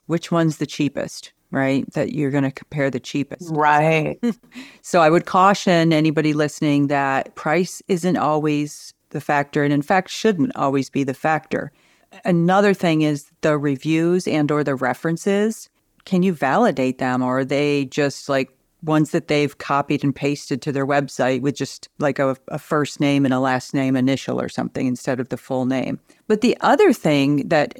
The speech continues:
Speaker 1: and I've learned as a business owner, you, you probably have too, is that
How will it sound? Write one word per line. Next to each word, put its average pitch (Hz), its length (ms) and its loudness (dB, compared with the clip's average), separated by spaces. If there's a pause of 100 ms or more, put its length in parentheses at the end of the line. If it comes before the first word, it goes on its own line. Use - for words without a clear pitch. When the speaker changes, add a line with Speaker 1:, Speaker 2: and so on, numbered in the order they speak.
(180)
Speaker 1:
and 156 120 -2
I've 165 220 0
learned 156 220 2
as 143 120 0
a 139 60 -8
business 147 460 -2
owner, 143 420 0 (140)
you, 147 100 -4 (220)
you 156 100 -4
probably 143 420 -4
have 139 340 -4
too, 156 420 0 (720)
is 185 220 0
that 175 440 2